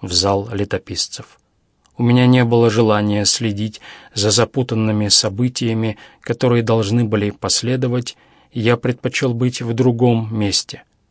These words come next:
Когда я свернул на серые улицы, тянущиеся вдоль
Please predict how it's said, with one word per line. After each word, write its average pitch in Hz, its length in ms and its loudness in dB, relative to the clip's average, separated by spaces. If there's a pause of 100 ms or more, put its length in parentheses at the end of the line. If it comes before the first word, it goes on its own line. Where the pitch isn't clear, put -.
(720)
Когда 101 280 0
я 113 220 4
свернул 117 580 2
на 110 140 0
серые 113 500 0
улицы, 107 680 -4 (800)
тянущиеся 113 920 -2
вдоль 107 360 0